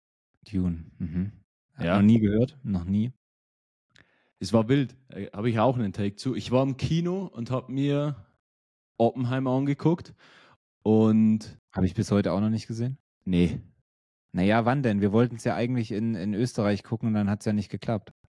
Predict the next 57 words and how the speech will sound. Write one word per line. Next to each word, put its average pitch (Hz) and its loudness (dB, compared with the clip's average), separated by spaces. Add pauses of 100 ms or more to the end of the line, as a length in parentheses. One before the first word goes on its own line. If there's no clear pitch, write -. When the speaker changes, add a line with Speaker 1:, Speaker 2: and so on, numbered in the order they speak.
(1080)
Speaker 1:
Und 101 -2
hier 113 4
in, 110 4
hier 104 -2
in 110 2
Dubai 117 4
auf 107 -2
Englisch 127 -4
guck - -2
ich 131 -4
mir 120 0
den 110 0
sicherlich 92 -2
nicht 87 -6
an. 90 -8 (440)
Ich, - -6
es - -8
Speaker 2:
Ja, 165 -8
Speaker 1:
gibt 165 0
Speaker 2:
nee. 147 2
Speaker 1:
den 139 0
jetzt, 131 -6
man 110 -4
kann 139 -4
den 147 0
jetzt, 123 -4
glaub 120 2
ich, 107 0
Speaker 2:
V 87 2
P 95 2
N 87 0
Speaker 1:
kaufen 123 2
bei, 107 4
Speaker 2:
irgendwie? 117 -2 (520)
Speaker 1:
bei, 107 2 (180)
oh, 120 -2
wo 131 2
hab 143 2
ich 151 2
denn 151 -2
das 135 0
letztens 143 -4
gesehen? 143 0
Hier, 151 0
als 123 -4
ich - -16
letztens 143 -6
mein, 127 -2
mein 120 -2
Fernseher 123 -2
eingerichtet 101 -6
habe, 107 -2
bei 113 -2
Amazon, 117 -2
äh, 101 -4
Quatsch, - -8
bei, 95 -6